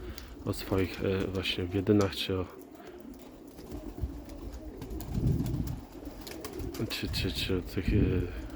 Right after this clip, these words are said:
mewkach hamburskich. Może większe doświadczenie, to może sobie nagrać jakieś filmy, a co ja tu będę się wypowiadał, jak ja nie mam ani jednego gołębia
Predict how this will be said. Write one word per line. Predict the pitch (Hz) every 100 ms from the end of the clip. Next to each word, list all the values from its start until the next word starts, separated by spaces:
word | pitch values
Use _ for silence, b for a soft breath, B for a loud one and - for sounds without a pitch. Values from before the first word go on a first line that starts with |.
| B B B B - - - - - - -
mewkach | 117 - 113
hamburskich. | - 107 104 101 - 110 - - - - - - - - - - -
Może | 98 98 101 98 -
większe | 104 101 - 98
doświadczenie, | 101 - 101 - 98 98
to | 104
może | 98 95
sobie | - 95 95
nagrać | 92 95 -
jakieś | - -
filmy, | - 90 95
a |
co | - 104
ja |
tu | 95 95
będę | 95 95
się | -
wypowiadał, | 95 - 101 98 95
jak | -
ja | 98
nie | 98
mam | 98 90 - B B B 107
ani | 104
jednego | 98 101 98
gołębia | 95 101 101